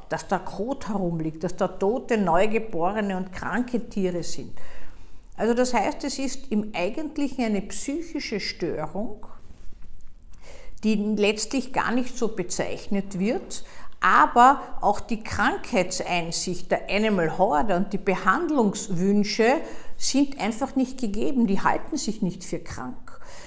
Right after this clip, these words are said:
Die haben das Gefühl, und das geht jetzt fast schon ein bisschen in Geisteskrankheiten,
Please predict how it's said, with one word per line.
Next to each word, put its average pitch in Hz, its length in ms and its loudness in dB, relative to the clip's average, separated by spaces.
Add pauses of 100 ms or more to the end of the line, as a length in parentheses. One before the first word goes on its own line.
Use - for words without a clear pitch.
(140)
Die 240 140 6
haben 285 160 8
das 339 220 2
Gefühl, 254 640 2
und 294 180 2
das - 240 2
geht 269 220 0
jetzt - 240 -2
fast - 280 0
schon 320 160 0
ein 285 160 2
bisschen 302 380 2
in 269 80 4
Geisteskrankheiten, 156 1200 -2